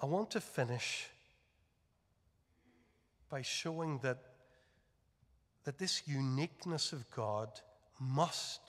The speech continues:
change how we behave. Australian pastor and theologian John Dickson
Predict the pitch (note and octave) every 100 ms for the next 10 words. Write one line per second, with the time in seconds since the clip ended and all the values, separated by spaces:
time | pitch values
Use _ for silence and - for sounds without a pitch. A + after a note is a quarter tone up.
0 | - _ _ _ - - C3+ A2+ G#2+ -
1 | B2+ A#2 A2+ A2 G2+ G#2 F#2+ - - _
2 | _ _ _ _ _ _ _ _ _ _
3 | _ _ D3+ D3+ D3+ _ _ - - -
4 | - - - - F3+ F3 C3+ - C3 A#2+
5 | - C3 - C3 A#2 A#2 A2+ B2 - B2+
6 | A#2 A2+ A2 - - B2